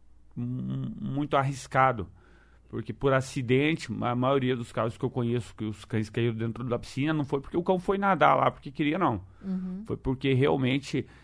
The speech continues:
Speaker 1: ele teve algum problema de saúde, né,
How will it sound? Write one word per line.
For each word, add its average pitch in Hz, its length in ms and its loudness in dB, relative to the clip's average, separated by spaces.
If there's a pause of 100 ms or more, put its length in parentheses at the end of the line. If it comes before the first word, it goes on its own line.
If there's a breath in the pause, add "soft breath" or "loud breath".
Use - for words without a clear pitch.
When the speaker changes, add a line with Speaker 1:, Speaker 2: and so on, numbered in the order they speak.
(140)
Speaker 1:
ele 120 220 -2
teve 123 260 2
algum 123 220 2
problema 120 400 0
de 113 80 -6
saúde, 127 680 -2 (280 loud breath)
né, 110 260 0